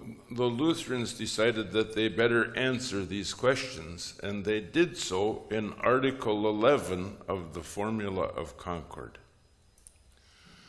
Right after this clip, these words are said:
Now, the King of Denmark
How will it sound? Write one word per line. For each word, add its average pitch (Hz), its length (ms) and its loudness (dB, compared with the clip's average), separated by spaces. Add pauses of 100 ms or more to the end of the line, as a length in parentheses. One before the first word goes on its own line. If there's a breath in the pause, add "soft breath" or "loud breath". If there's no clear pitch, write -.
(1000 loud breath)
Now, 139 800 6
the 107 100 2
King 147 380 -2
of 110 200 -2
Denmark 117 680 2